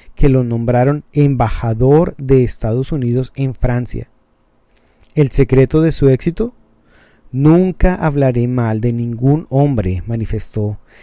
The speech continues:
"y hablaré todo lo bueno que sé de cualquiera". Cualquier tonto puede criticar,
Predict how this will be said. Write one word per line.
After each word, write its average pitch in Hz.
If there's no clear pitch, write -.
"y 139
hablaré 123
todo 156
lo 180
bueno 147
que 120
sé 135
de 131
cualquiera". 98
Cualquier 170
tonto 190
puede 160
criticar, 127